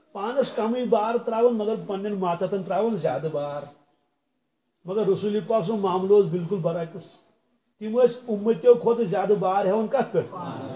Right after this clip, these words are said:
روزدٲری چھُ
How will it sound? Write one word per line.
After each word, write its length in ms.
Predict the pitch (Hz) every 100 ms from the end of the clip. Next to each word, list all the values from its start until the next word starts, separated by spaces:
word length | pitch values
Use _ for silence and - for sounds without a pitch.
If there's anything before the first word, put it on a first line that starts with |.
| 127 - - _ _ _ _ _ _ _ _ _ _ _ - - -
روزدٲری 680 | 185 156 208 226 175 233 254
چھُ 120 | -